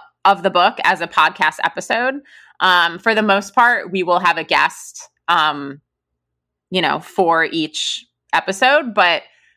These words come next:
um, we'll also see how it goes. You know, like I asked, I thought of Imogen Heap for the recording chapter. Um, she, uh, was the first woman to win, uh, the engineering Grammy, uh, at the Grammys.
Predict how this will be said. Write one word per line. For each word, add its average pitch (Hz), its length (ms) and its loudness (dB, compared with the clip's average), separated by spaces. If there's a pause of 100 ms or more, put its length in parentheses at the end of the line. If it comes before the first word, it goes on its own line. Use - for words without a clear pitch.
(220)
um, 185 380 0
we'll 247 120 4
also 302 220 0
see 320 120 -4
how 302 140 4
it 302 80 -4
goes. 226 400 -2
You 185 100 -4
know, 175 240 0
like - 260 0
I 175 120 2
asked, 185 580 -2 (200)
I 196 80 -4
thought 208 200 4
of 202 80 -4
Imogen 196 360 -2
Heap 196 400 -2
for 196 140 0
the 180 80 0
recording 170 500 -2
chapter. 240 560 0 (160)
Um, 156 460 0
she, 175 640 -6 (520)
uh, 165 260 4
was 185 140 -8
the 185 60 -8
first 190 280 -2
woman 180 320 0
to 190 140 -2
win, 160 540 -2 (100)
uh, 147 220 0
the - 160 -4
engineering 170 760 -4 (320)
Grammy, 180 540 -2 (180)
uh, 151 340 0 (180)
at 160 120 -14
the 160 80 -8
Grammys. 151 440 -8